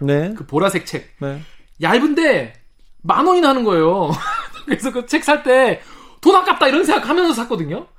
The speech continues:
Speaker 2: 근데 막상 읽어보니까 그 속에 담긴 무게가 어마어마해서 저도 보면서 '야, 이거 진짜 꼭 읽어봐야겠다.' 이런 생각이 들긴 들었어요.
Speaker 1: 한병철 선생 책은요, 시 같아요.
Speaker 2: 아.
Speaker 1: 그래서 한 문장을 이렇게 곱씹어봐야 됩니다.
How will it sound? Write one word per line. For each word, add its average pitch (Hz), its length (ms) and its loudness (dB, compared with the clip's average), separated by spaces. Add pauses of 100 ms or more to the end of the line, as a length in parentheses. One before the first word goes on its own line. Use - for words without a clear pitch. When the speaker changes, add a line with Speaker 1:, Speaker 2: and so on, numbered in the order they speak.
(260)
Speaker 2:
근데 277 420 -2
막상 277 340 0
읽어보니까 214 800 -4 (300)
그 240 240 -4 (200)
속에 349 400 -2
담긴 214 320 -4
무게가 190 400 -2
어마어마해서 170 1040 -4
저도 180 180 -8
보면서 202 480 -2 (220)
'야, 147 280 -2
이거 196 200 -2
진짜 170 440 -4
꼭 226 140 -6
읽어봐야겠다.' 202 520 -2
이런 170 160 -6
생각이 165 280 -8
들긴 151 220 -12
들었어요. 131 300 -16
Speaker 1:
한병철 196 640 2
선생 170 340 -2
책은요, 156 480 -8
시 - 320 -6
같아요. 110 520 -4 (100)
Speaker 2:
아. 117 240 -12
Speaker 1:
그래서 156 440 0 (280)
한 214 240 0
문장을 156 500 0
이렇게 139 480 0
곱씹어봐야 170 840 -2
됩니다. 92 400 -12